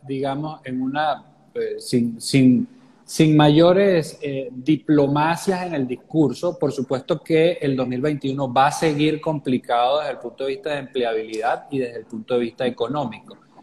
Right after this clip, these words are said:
Empresas que se van a inhibir de invertir, empresas que no van a sacar innovaciones, empresas que tienen paralizados proyectos, mucho de este tipo de cosas.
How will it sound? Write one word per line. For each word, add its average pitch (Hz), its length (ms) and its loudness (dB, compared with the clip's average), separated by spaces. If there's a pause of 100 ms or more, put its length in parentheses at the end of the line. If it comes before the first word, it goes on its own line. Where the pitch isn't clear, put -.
(120)
Empresas 135 520 0
que 151 140 2
se 143 120 0
van 127 320 0
a 139 120 2
inhibir 131 640 4
de 139 100 0
invertir, 156 960 2 (180)
empresas 127 480 -2
que 139 140 0
no 123 160 2
van 127 180 2
a 135 60 -2
sacar 123 340 -2
innovaciones, 143 1040 2
empresas 123 400 -8
que 131 140 -4
tienen 127 400 -4
paralizados 127 760 -4
proyectos, 143 540 -2
mucho 165 360 -4
de 151 60 -2
este 143 160 -4
tipo 131 260 -2
de 107 80 -2
cosas. - 380 -20